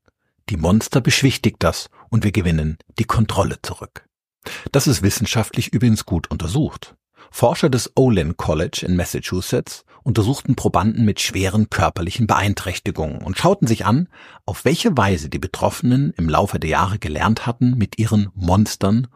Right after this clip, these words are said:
umzugehen. Diejenigen, die passiv abwarteten oder mit dem Schicksal haderten, blieben zum Großteil unglücklich.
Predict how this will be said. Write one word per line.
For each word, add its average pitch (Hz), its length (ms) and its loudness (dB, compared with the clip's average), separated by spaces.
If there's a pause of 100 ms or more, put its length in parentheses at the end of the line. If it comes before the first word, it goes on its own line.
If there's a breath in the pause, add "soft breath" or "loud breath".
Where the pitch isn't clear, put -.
(120 soft breath)
umzugehen. - 640 -2 (460 loud breath)
Diejenigen, 120 880 0 (240 loud breath)
die 117 80 4
passiv - 480 0
abwarteten 80 800 0
oder - 300 -4 (200 loud breath)
mit - 140 -2
dem 120 120 2
Schicksal - 560 0
haderten, 135 500 0 (400 soft breath)
blieben 98 380 4
zum 85 200 -6
Großteil 110 800 -2
unglücklich. - 760 -6